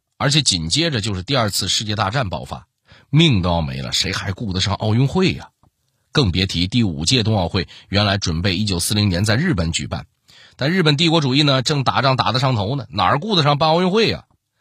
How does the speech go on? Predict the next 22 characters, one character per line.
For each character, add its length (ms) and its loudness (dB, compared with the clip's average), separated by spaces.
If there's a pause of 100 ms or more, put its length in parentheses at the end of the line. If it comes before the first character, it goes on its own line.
(300)
况 180 2
且 180 2 (140)
世 220 0
界 100 4
各 220 0
地 120 4
的 80 2
选 220 0
手 220 -2
也 160 0
不 120 -4
敢 220 -2
在 140 0
法 240 -2
西 140 -2
斯 180 -2
的 80 0
统 180 -6
治 100 -6
下 160 0
比 140 -8
赛， 220 -6